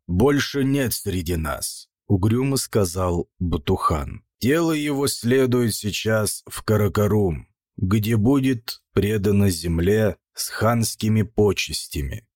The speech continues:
Траурный караван ведет мой брат Берке, которого я отозвал с Кавказа. Ты опоздал проститься с Андой собственного отца, Чокдар. Я... Твоя печаль больше, чем твоя вина».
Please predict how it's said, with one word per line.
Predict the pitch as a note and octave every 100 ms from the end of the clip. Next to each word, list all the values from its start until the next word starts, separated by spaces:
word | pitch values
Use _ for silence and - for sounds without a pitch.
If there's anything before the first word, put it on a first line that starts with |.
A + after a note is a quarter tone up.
| _
Траурный | A2 C3+ D3+ D3+ C#3+ C#3+
караван | B2+ C3+ C3 B2 B2+ C3+ B2
ведет | A#2 A2 B2+ A#2+
мой | A#2 A#2
брат | G#2 A2 A2+ G#2
Берке, | G#2+ A2+ A2+ F#2 - D2+ C2 - _
которого | G2+ G2+ C3 B2+ A#2+ A#2
я | A2+ A2
отозвал | A2 A2 G2 F#2+ G#2+ G2
с | -
Кавказа. | G#2 G2 - G2 E2+ - - - _
Ты | - B2 B2+
опоздал | A#2 A#2 A#2+ G#2 B2 A#2+
проститься | - A#2 A2 - A#2+ - A2+
с | G#2 -
Андой | A#2 A#2+ A#2 A2+ A2
собственного | - A#2+ A#2 - G#2+ A2+ A2 A2 A2
отца, | G#2+ A2+ A2 - - A#2 F#2
Чокдар. | - F#2 D#2+ E2+ E2+ C#2+ - - _ _ _ -
Я... | F#2 G2+ G#2+ G#2 G2+ F2 - _ _ -
Твоя | E2 G2 A2+ B2 C3 B2+
печаль | D3+ A2+ - C3 B2+ F#2+ D#2 - _ -
больше, | F#2+ A#2+ C3 A#2+ - A#2+
чем | A2+ A#2 A#2+ A2+ -
твоя | G#2 A2 A2 A2
вина». | G#2 A2 G#2 F2+ C#2+